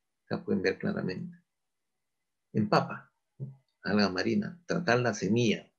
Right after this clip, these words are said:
¿no? de papa para que brote mejor o aplicarlo an-, eh, al momento de la siembra antes de tapar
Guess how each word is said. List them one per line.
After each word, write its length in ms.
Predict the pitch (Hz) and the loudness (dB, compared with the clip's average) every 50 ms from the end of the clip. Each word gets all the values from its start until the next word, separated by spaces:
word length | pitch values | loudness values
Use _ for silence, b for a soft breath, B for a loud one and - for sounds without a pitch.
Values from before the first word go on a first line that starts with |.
| _ _ _ _ _ _ _ _ _ _ _ _ _ _ _ _ _ - | _ _ _ _ _ _ _ _ _ _ _ _ _ _ _ _ _ -4
¿no? 100 | - - | -4 -4
de 200 | - - - - | -2 -2 -4 -2
papa 480 | - 107 107 107 - - - - _ _ | 2 0 0 0 -2 -8 -12 -14 _ _
para 200 | - 85 87 85 | -4 -4 -2 -2
que 120 | - 85 | -4 -2
brote 300 | 87 90 98 101 101 104 | 0 2 2 2 2 0
mejor 540 | 95 90 85 85 - - 110 90 - - - _ | -4 -4 -6 -6 -2 2 2 2 0 -2 -10 _
o 420 | - 127 135 117 90 - - - _ _ _ _ _ _ _ - | 4 6 6 6 6 4 -2 -14 _ _ _ _ _ _ _ -4
aplicarlo 720 | 90 87 87 - - 82 104 104 104 98 95 95 - - _ - | -4 -4 -2 -4 -2 0 2 2 2 2 0 -2 -4 -6 _ 0
an-, 360 | 113 110 120 123 - - _ _ | 2 2 2 2 -2 -6 _ _
eh, 260 | - 98 90 92 92 90 | -8 -4 -2 -2 -2 -2
al 160 | 90 87 90 | 0 2 2
momento 340 | 87 92 101 110 110 107 123 | 4 6 4 4 4 4 2
de 40 | |
la 100 | 98 87 | 0 0
siembra 420 | 85 - 113 107 104 98 - - - - | 0 2 4 4 4 4 2 -2 0 2
antes 280 | 110 110 107 - 101 | 2 2 4 2 0
de 60 | 92 | 0
tapar 480 | - - - - - 98 101 101 - _ | 0 -6 -12 -8 -6 -6 -6 -6 -8 _